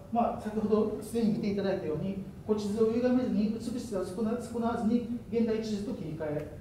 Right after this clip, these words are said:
リアルタイムに重ね合わせできるというのが特徴の一つになります。これは、あの、えーと、世界で初めてかつ、あの、日本で唯一の、あの、ものになっています。リア-、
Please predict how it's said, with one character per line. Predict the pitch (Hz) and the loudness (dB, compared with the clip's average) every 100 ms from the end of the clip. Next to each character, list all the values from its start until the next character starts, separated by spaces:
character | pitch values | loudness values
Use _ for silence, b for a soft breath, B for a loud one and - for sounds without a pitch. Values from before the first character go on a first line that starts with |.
| - - | -12 0
リ | 196 | 2
ア | |
ル | 196 | 4
タ | 202 | 0
イ | |
ム | 160 | 0
に | 147 | -2
重 | 170 | -4
ね | 165 160 | -6 -6
合 | 160 | -6
わ | |
せ | 160 160 | -6 -4
で | 156 - - - - - - 170 | -4 -6 -12 -14 -14 -10 -8 -6
き | |
る | 175 | -6
と | 170 | -4
い | 165 | -4
う | |
の | 185 | -4
が | 202 | -4
特 | 208 - | -4 -6
徴 | - | -8
の | 147 | -8
一 | 147 | -8
つ | 143 | -8
に | 135 | -10
な | 123 | -10
り | |
ま | - | -12
す。 | - | -8
こ | 233 | -4
れ | 233 | 2
は、 | 226 - | 4 4
あ | |
の、 | 190 170 175 - B B - - | 2 0 0 -6 B B -16 -8
え | 175 170 170 | -2 0 0
ー | |
と、 | 170 | -4
世 | 214 | 0
界 | 185 | 2
で | - | 2
初 | - 160 | -2 -6
め | 147 | -8
て | 143 | -8
か | - | -8
つ、 | 147 151 | -4 -2
あ | |
の、 | 143 143 | -2 0
日 | |
本 | 160 160 147 135 | 2 2 2 -2
で | - | -2
唯 | 151 | -4
一 | - 107 | -6 -8
の、 | 107 - - - - 127 | -10 -10 -14 -16 -14 -10
あ | |
の、 | 135 | -6
も | 135 127 127 127 139 | -4 -4 -4 -4 -6
の | 127 | -6
に | 127 | -8
な | |
っ | - | -10
て | 131 | -8
い | |
ま | 127 - | -8 -8
す。 | - - - - - - - - - - - | -12 -14 -16 -16 -16 -18 -16 -16 -16 -16 -6
リ | |
ア-、 | 214 | -2